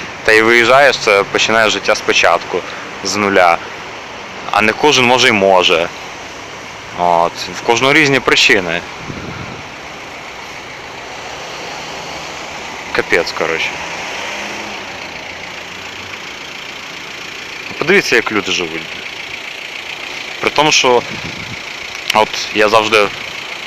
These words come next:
в останніх відео своїх ставлю в приклад Норвегію. Ну, от мені більше всього сподобалось Норвегії.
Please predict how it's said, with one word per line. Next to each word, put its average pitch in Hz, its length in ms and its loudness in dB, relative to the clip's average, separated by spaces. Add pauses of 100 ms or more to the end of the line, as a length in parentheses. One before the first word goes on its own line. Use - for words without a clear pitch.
(120)
в 98 240 -2
останніх 107 440 4 (260)
відео 117 380 4
своїх 101 320 2
ставлю 107 400 4
в - 600 -6
приклад 110 360 4
Норвегію. 107 600 4 (360)
Ну, 151 80 4
от 160 100 4 (100)
мені 123 220 4
більше 113 280 2
всього 101 220 2
сподобалось 85 540 0
Норвегії. 87 420 4